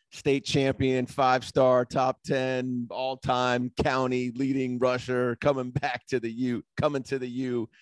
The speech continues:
I'm sure plenty of businesses would have liked to align themselves with, with, with you and, and, uh, but, uh, that, that's, uh, that wa-, that was a different, a different time.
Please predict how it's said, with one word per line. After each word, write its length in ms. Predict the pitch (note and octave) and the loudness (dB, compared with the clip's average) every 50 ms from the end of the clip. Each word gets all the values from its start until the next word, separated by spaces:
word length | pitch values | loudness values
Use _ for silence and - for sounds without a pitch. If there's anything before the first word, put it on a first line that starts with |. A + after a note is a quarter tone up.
| _ _ _ | _ _ _
I'm 80 | - A#2 | -14 -6
sure 160 | - C#3+ C#3 | -2 -2 0
plenty 280 | - - C#3+ C#3 C3 B2+ | 0 2 0 0 2 0
of 80 | A#2 | 0
businesses 480 | G#2+ B2+ B2+ A#2 B2 B2 - A#2 A2 F#2 | 0 0 0 0 -4 -8 -10 -10 -8 -4
would 140 | G#2+ A#2 A2 | -4 -4 -2
have 200 | A2+ A2+ G2 G2+ | -2 -4 -2 -2
liked 220 | A2 A2 - - | -2 -2 -2 -4
to 100 | - A2+ | -4 -4
align 280 | G#2+ G#2+ A2 A2 G#2+ G#2+ | -4 -2 -2 -4 -4 -4
themselves 480 | G#2 G#2 - - G#2+ G2+ G2 G2 - | -4 -6 -4 -2 0 0 0 -2 -2
with, 140 | G2 G2 - - _ _ | -4 -6 -6 -6 _ _
with, 160 | F#2 G2+ - - | -6 -6 -6 -6
with 140 | - G2+ G2+ - | -8 -8 -6 -4
you 180 | A#2 A#2 A2 G#2+ | -2 -2 0 -2
and, 120 | G2+ F#2 - _ _ _ _ _ _ _ _ _ _ _ _ _ _ _ _ _ _ - | -2 -6 -10 _ _ _ _ _ _ _ _ _ _ _ _ _ _ _ _ _ _ -6
and, 220 | G2 G#2 G#2+ G2 | -4 -4 -2 -2
uh, 400 | G2+ G2 F#2+ F2+ F2 F2 F2 F2 - - _ _ _ _ - - _ _ - | -2 -2 -2 -2 -2 -4 -4 -6 -8 -10 _ _ _ _ -20 -20 _ _ -2
but, 200 | - A#2 A2+ G2+ - - | 0 0 0 0 -2 -2
uh, 120 | A2+ G#2+ F#2+ | -2 -2 -2
that, 300 | - E2+ G2 A2+ G#2+ - | -4 -6 -2 -2 -2 0
that's, 280 | - A2 G#2+ - - - | 0 -2 -2 -2 -4 -4
uh, 220 | G2 F#2 F2+ F2+ F#2+ E2 - - | -4 -2 -2 -2 -4 -8 -6 -4
that 120 | G#2+ G2 | -2 -2
wa-, 80 | F#2+ - | -2 -2
that 120 | - G#2 G2+ | -2 -2 -2
was 140 | G2+ G2+ G2+ | -2 -4 -4
a 40 | |
different, 320 | F#2 F2+ A2 E2+ G#2+ G2 - - | -6 -6 -6 -4 -6 -8 -8 -2
a 60 | C3+ | 2
different 320 | C#3+ G3 - F3+ E3 - | 2 2 2 2 -2 0
time. 340 | - D#3 C#3+ C3 A2+ G2 F#2 | 0 0 0 0 0 -2 -4